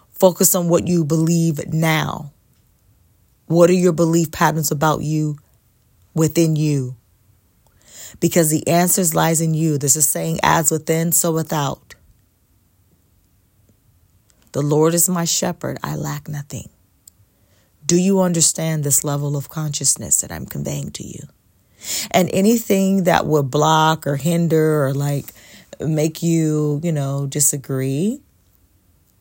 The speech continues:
you have to ex-, I would encourage you to examine those. Why am I re-, resistant in this,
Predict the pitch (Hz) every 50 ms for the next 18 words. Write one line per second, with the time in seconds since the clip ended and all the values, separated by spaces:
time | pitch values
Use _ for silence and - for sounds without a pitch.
0 | _ _ _ _ _ _ _ - - 156 151 143 151 143 143 - 139 135 139 131
1 | - - - - - - - 135 135 151 160 156 156 147 - 165 156 151 156 139
2 | 156 143 143 139 131 131 139 139 143 165 208 226 196 143 - - - - - -
3 | - - - _ _ _ _ _ _ _ _ _ _ _ _ _ _ _ _ -
4 | - _ _ 151 135 139 151 175 185 190 220 247 240 214 175 156 147 131 120 113
5 | - 147 143 - - - 147 139 131 143 143 - - - 135 131 - - - 85
6 | - - - - - - -